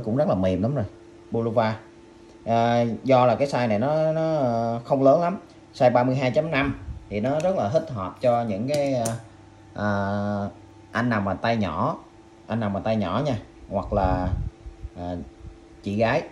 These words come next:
À, nếu mà không, không lấy dây này thì trừ ra một trăm ngàn thì còn một triệu rưỡi nha. Còn một triệu rưỡi. Rồi, cho em mã số không tám giá một triệu sáu. Tiếp theo, à, một, à,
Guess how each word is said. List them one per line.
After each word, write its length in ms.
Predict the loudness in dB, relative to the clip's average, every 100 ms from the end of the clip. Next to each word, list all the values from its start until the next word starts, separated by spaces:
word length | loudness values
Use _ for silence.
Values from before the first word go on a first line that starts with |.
| -18 -20 -20 -20 -20 -20 -20 -12
À, 460 | -4 -2 0 0 0
nếu 120 | 0
mà 100 | 2
không, 280 | 2 0 0
không 160 | 0 2
lấy 120 | 2
dây 80 | 2
này 140 | 2
thì 160 | 0 0
trừ 220 | 2 2
ra 60 | 2
một 140 | 0
trăm 160 | -2 0
ngàn 200 | 0 0
thì 100 | -4
còn 220 | -2 -2
một 100 | -2 -4
triệu 100 | -4
rưỡi 200 | -2 -2
nha. 120 | -2 -6 -16 -20 -20 -20 -18 -10
Còn 120 | -8
một 80 | -6
triệu 120 | -6 -4
rưỡi. 240 | -2 -2 -6 -18 -20 -20 -20 -20 -20 -20 -12 -2
Rồi, 240 | 0 0 -4 -18 -10
cho 120 | -2 -2
em 140 | -2
mã 120 | -4
số 140 | -6 -6
không 200 | -6 -6
tám 220 | -6 -4
giá 120 | -4
một 100 | -4 -8
triệu 100 | -10
sáu. 300 | -8 -8 -8 -14 -20 -20 -20 -20 -20 -20 -20 -20 -20 -20 -20 -20 -20 -20 -20 -20 -20 -20 -20 -20 -20 -20 -20 -20 -12 -6
Tiếp 160 | -2
theo, 280 | 2 4 4 -2 -14 -20 -20 -20 -20 -20 -20 -16 -4
à, 320 | -2 0 2
một, 320 | 2 0 0
à, 320 | 0 0 0